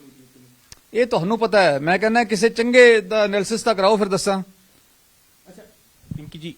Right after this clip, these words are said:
Speaker 1: ਯਾਰ,
Speaker 2: ਗੱਲ
Speaker 1: ਕਿਸੇ ਨਾਲ ਕੋਈ ਜਾਤੀ ਲੜਾਈ ਨਹੀਂ ਹੈ, ਸਿਧਾਂਤਾਂ ਦੀ ਗੱਲ ਕਰ ਰਹੇ ਹਾਂ, ਸਿਧਾਂਤ ਪੁੱਛੇ ਨੇ।
Speaker 2: ਅੱਛਾ,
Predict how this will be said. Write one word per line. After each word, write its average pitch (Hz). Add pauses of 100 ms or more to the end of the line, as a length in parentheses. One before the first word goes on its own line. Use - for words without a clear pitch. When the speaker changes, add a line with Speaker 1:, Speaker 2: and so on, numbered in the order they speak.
(160)
Speaker 1:
ਯਾਰ, 123
Speaker 2:
ਗੱਲ -
Speaker 1:
ਕਿਸੇ 226
ਨਾਲ 240
ਕੋਈ 233
ਜਾਤੀ 196
ਲੜਾਈ 190
ਨਹੀਂ 180
ਹੈ, 120 (460)
ਸਿਧਾਂਤਾਂ 160
ਦੀ 240
ਗੱਲ 214
ਕਰ 190
ਰਹੇ 196
ਹਾਂ, 185
ਸਿਧਾਂਤ 170
ਪੁੱਛੇ 190
ਨੇ। 180 (1040)
Speaker 2:
ਅੱਛਾ, -